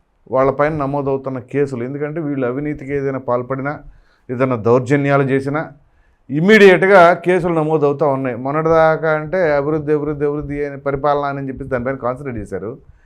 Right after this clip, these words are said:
ఇటీవల ఏంటి అంటే, జరుగుతున్న పరిణామాల నేపథ్యంలో వాళ్ళపైన కేసులు నమోదవుతూ ఉన్నాయి. వాళ్ళపైన అంటే వైసీపీ నాయకులపైన. So అంబటి రాంబాబు గారు మాత్రం ప్రెస్ మీట్ పెడుతున్నారు, ఎక్కడ ఎవరు మర్చిపోకుండా ఉండాలనో మరి ఏమో తెలియదు, కానీ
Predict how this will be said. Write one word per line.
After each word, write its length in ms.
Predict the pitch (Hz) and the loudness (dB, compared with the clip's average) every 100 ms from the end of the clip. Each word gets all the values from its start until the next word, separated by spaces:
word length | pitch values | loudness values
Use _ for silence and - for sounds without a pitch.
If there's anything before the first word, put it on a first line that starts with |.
| _ _ _ | _ _ _
ఇటీవల 400 | 151 156 202 185 | -2 4 6 6
ఏంటి 260 | 175 170 170 | 4 2 0
అంటే, 400 | 165 185 170 170 | 0 2 2 2
జరుగుతున్న 400 | 160 160 160 156 | 0 -2 -4 -4
పరిణామాల 520 | 139 143 156 151 143 | -2 0 0 0 -2
నేపథ్యంలో 680 | 139 139 139 127 143 175 139 | -2 -4 -6 -4 -2 0 2
వాళ్ళపైన 500 | 127 139 135 135 160 | 0 0 -4 -6 -6
కేసులు 320 | 143 139 135 | -8 -6 -8
నమోదవుతూ 480 | 120 120 113 110 123 | -8 -8 -8 -8 -8
ఉన్నాయి. 240 | 101 95 | -8 -6
వాళ్ళపైన 280 | 107 117 120 | -6 -6 -6
అంటే 140 | 135 | -6
వైసీపీ 440 | 123 113 120 110 107 | -6 -6 -10 -10 -10
నాయకులపైన. 560 | 101 98 98 87 76 - _ _ _ - _ _ _ - - - - - _ | -10 -10 -12 -14 -14 -18 _ _ _ -20 _ _ _ -18 -18 -20 -20 -20 _
So 120 | 214 220 | 8 8
అంబటి 380 | 151 202 254 247 | 6 2 4 6
రాంబాబు 480 | 233 226 226 214 | 6 6 6 6
గారు 260 | 214 214 208 | 4 4 4
మాత్రం 680 | 208 202 233 247 220 220 196 | 0 0 2 2 2 0 -2
ప్రెస్ 260 | 190 190 208 | -2 0 0
మీట్ 160 | 196 | 0
పెడుతున్నారు, 440 | 196 170 190 160 143 | 0 0 2 2 0
ఎక్కడ 240 | 139 170 | -4 2
ఎవరు 280 | 160 151 170 | 2 2 0
మర్చిపోకుండా 580 | 151 143 156 156 151 147 | -2 -4 -2 -4 -2 -4
ఉండాలనో 460 | 139 143 147 151 185 | -2 0 0 0 -4
మరి 220 | 156 135 | -4 -4
ఏమో 180 | 170 - | -6 -8
తెలియదు, 340 | - 139 151 | -6 -6 -4
కానీ 440 | 143 160 202 120 | -4 -4 -4 -6